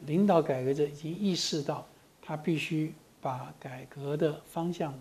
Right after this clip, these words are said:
做一些调整，实际面、供给面的思考还是留在大部分的人身上。法官、检察官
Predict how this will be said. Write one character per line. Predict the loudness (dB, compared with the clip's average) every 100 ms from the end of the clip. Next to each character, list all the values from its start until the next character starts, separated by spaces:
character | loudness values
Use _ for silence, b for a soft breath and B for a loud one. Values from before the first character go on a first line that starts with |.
| -14
做 | -10 -10
一 |
些 | -10 -14
调 | -14 -18 -18
整， | -20 _ b b b _
实 | -14 -8 -4
际 | 2 2 2 -2 -8
面、 | -2 0 0 -6 -14 b b b b b _ -20 _
供 | 0 2
给 | 2 -2
面 | -2 -4
的 |
思 | -4 -8 -8
考 | -10
还 | -10 -8
是 | -6 -6 -8
留 | -10 -8 -2
在 | -2 -2 -6 -20 _ _
大 | -8 -8
部 | -8
分 | -8 -6
的 | -8
人 | -10
身 | -12 -14 -12
上。 | -14 B B B
法 | -2 0
官、 | 4 4 4
检 | 0 -2
察 | -6
官 | -2 -2